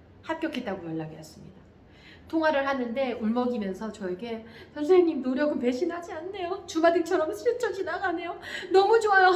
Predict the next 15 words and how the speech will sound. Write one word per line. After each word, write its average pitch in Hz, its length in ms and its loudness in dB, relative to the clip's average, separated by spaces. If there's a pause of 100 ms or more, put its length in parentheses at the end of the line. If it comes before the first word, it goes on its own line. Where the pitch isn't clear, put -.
(360)
저 494 180 6
됐어요. 415 640 4 (180)
됐어요." 427 840 4
아, 247 440 -2 (200)
저는 233 520 -6
여러분들 240 380 -2
합격하면 311 560 -4
그것만, 294 580 -2 (480)
그것만 415 420 4
돼요. 190 320 0
뭐 262 140 -8
다른 269 240 -2
거 381 120 2
필요 403 200 -6
없어요. 196 560 -8